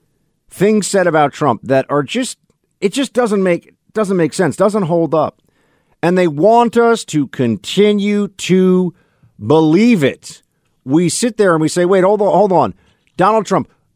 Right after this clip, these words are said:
there are a lot of things Trump will say." Trump will, will throw punches, verbally speaking, at people, no question. Trump's a fighter. But when they tried to tell us that Trump said that people who died in a war cemetery were losers,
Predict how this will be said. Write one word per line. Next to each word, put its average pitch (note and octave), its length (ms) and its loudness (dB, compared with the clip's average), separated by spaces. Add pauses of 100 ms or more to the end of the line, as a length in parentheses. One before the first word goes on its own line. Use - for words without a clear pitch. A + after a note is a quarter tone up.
(400)
there A3 100 2
are A#3+ 60 6
a B3+ 40 4
lot D4+ 160 4
of A#3 60 -2
things A3 220 -4
Trump F#3+ 240 -2
will F#3 160 4
say." A#2+ 160 -6
Trump A#3+ 360 -2
will, A3 320 2
will F3+ 220 0
throw F3 240 0
punches, C3 800 -2 (100)
verbally F#2+ 460 0
speaking, D#2 500 -12 (120)
at G#2+ 140 -2
people, G#2+ 320 -4
no D3+ 140 0
question. G#2+ 500 -2
Trump's G#3 280 -4
a D#3 60 0
fighter. C3+ 480 -4 (760)
But F3+ 180 0
when G3+ 140 0
they A3 120 0
tried C4 320 0
to A3+ 60 -4
tell F3+ 320 2
us C#3+ 120 0
that C#3+ 140 -2
Trump D#3+ 220 -2
said C#3+ 260 0
that B2 140 -2
people C#3+ 300 -6
who A2+ 160 -4
died A#2 520 0
in A2 140 -6
a G#2 100 0
war G#2+ 260 2
cemetery G#2 560 -2
were F#2 260 0
losers, F2+ 1400 -4